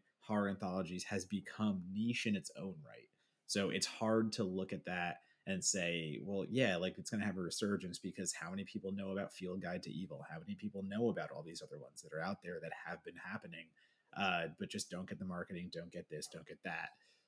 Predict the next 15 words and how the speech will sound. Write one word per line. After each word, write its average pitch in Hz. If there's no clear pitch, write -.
So 90
i-, -
it's -
hard 139
to 127
say 110
what 104
it'll 92
take 95
to -
get 92
a 85
resurgence 104
other 92
than 85